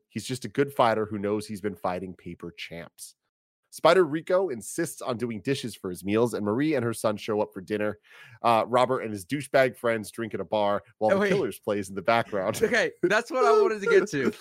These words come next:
Speaker 1: <laughs>
Speaker 2: Somebody told me about The Killers. Where do we rank that song as a bar song?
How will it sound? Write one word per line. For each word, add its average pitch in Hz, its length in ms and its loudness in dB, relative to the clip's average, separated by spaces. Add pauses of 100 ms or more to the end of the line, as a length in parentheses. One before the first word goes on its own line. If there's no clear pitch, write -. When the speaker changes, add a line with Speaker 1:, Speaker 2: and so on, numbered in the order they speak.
Speaker 1:
<laughs> - 160 -20
Speaker 2:
Somebody 220 480 -4
told 185 260 -4
me 190 80 -4
about 165 160 0
The 147 80 -2
Killers. 127 400 -4
Where 139 160 -2
do 190 60 -6
we 214 120 -6
rank 151 280 -4
that 117 200 -2 (120)
song 98 600 -6 (720)
as 113 240 -2
a 117 60 -4
bar 95 320 -6
song? 80 380 -12